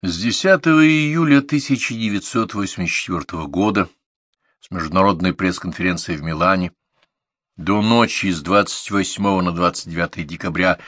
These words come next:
тысяча девятьсот восемьдесят шестого года, то есть два с половиной года вне России, судя по мартирологу,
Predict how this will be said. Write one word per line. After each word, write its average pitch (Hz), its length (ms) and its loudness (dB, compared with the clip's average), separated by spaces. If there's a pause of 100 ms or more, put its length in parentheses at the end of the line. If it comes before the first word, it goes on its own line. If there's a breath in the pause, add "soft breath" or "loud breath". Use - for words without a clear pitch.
(260 loud breath)
тысяча 135 500 0
девятьсот 104 500 -2
восемьдесят 87 340 -6
шестого 76 400 -8
года, 87 380 -4 (300)
то 85 80 -10
есть 73 180 -10
два 92 300 2
с - 80 -6
половиной 76 380 -8
года 85 240 -6
вне 76 200 -6
России, 117 560 -4 (1040)
судя 98 380 0
по 90 120 -6
мартирологу, 95 880 2